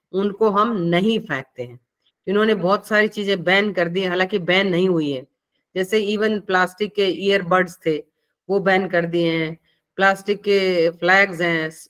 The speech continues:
आइसक्रीम के लिए जो प्लास्टिक के यूज़ करते थे वो बंद कर दिए हैं, even plastic के syringes भी इन्होंने बंद कर दिए। कितनी बैन हुई है, कितना हम implementation पर आए हैं, that is a different issue। लेकिन government ने काफी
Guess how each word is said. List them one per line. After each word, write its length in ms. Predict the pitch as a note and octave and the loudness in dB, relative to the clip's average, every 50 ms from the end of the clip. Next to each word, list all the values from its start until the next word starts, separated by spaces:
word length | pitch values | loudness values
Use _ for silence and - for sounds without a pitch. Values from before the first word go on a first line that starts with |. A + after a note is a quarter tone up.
| - D3 D#3+ D#3+ | -10 -6 -4 -2
आइसक्रीम 640 | D#3 D#3 F3+ F#3 F#3 - - - G#3 G#3+ G#3+ G#3 | 0 0 0 0 -2 -6 -6 -2 0 0 0 -2
के 140 | F#3+ - G3 | -4 -4 -2
लिए 180 | G3+ G3 G3 F#3 | 0 0 0 0
जो 220 | F#3 E3 F3+ F3 | -2 -4 -6 -4
प्लास्टिक 480 | F3 F3 F3 F3 F3 F3 - F#3 F#3 - | 0 2 2 2 2 0 -4 -10 -8 -6
के 80 | F#3 | -6
यूज़ 280 | F3 F3+ F3 F3 F3 F3 | -4 -2 -2 -4 -4 -4
करते 260 | - E3+ E3 - E3 | -4 -4 -4 -4 -4
थे 100 | E3 F3 | -2 -2
वो 160 | E3+ F3+ F#3 | -2 0 -2
बंद 280 | F3 F3 F3+ F3 F3+ E3+ | 0 0 0 0 0 0
कर 140 | E3 D#3 D#3 | -2 -2 -2
दिए 220 | D#3 D#3+ D#3+ D#3 | 0 0 0 0
हैं, 80 | D#3 D3+ - _ _ _ _ _ _ _ _ _ - G3+ | -2 -4 -8 _ _ _ _ _ _ _ _ _ -4 -2
even 320 | A3+ A#3 B3+ C4+ C4 A3+ | 0 2 2 2 2 2
plastic 420 | A#3 A3 G#3 G#3+ G#3+ - - A#3 A3+ | 2 2 2 2 0 -2 -8 -4 -2
के 120 | B3+ B3+ | -4 -4
syringes 760 | B3+ - - A3+ A#3 B3 C4 B3 A3+ B3+ A#3 F3 - - - _ _ _ _ _ _ _ _ _ _ - | -2 0 2 4 4 4 2 2 0 -2 -2 -4 -6 -12 -20 _ _ _ _ _ _ _ _ _ _ -2
भी 120 | F3+ G#3 | 0 2
इन्होंने 280 | G#3+ G#3 G3 G3 G3+ F#3+ | 2 2 4 2 2 2
बंद 300 | F3 E3+ E3+ E3 E3 C#3 | 2 0 0 0 0 -2
कर 100 | D3 C#3 | -4 -4
दिए। 160 | C#3 D3 D3 | -4 -4 -6
कितनी 440 | C#3+ _ - F#3 F3+ G#3 A3+ B3 A#3+ | -6 _ -6 -2 0 0 2 2 2
बैन 280 | G#3 A3 G#3+ G#3+ G#3+ G#3+ | 4 4 4 4 4 2
हुई 220 | F#3+ G3 G3+ G3 | 0 0 0 0
है, 180 | F#3+ F#3 F#3 F3+ | 0 0 -2 -2
कितना 380 | F#3 - F#3+ F#3 G3+ G#3 G#3+ | -4 -8 -6 -4 -2 0 0
हम 140 | G#3 G3 F#3+ | 0 0 0
implementation 760 | F#3+ F#3+ F3+ F#3+ F#3+ F#3 F3+ F3 F3 E3+ E3+ E3+ - F3 F3 | -2 -2 -2 -4 -2 -2 -2 -2 -2 -2 -4 -2 -4 -4 -4
पर 100 | E3+ E3 | -2 -2
आए 220 | D3+ D#3 D#3+ E3 D#3+ | 0 0 0 0 0
हैं, 200 | D#3 D3 C#3+ - _ _ _ _ _ _ _ - | -2 -4 -6 -8 _ _ _ _ _ _ _ 0
that 140 | E3+ E3+ E3+ | 0 2 2
is 120 | F3+ F3 F3 | 2 0 0
a 60 | E3+ | 0
different 360 | D#3 D3 - - D3+ D3 C#3 | 0 -2 -2 -4 -4 -4 -4
issue। 260 | C#3 B2 - - C3 - _ _ _ _ _ _ _ - | -6 -8 -10 -12 -18 -20 _ _ _ _ _ _ _ 0
लेकिन 240 | F3+ F#3 G#3+ G#3 F3+ | 0 2 2 2 2
government 380 | F3+ F3+ F#3 G3 G#3+ G#3 G#3+ | 2 2 4 4 4 2 4
ने 120 | G#3+ G#3+ G#3+ | 2 2 0
काफी 680 | G#3+ - - F#3+ G3 G3+ - C4+ C4+ B3 G3+ F#3 F#3 | 0 0 0 0 0 0 0 -2 0 0 0 -2 -4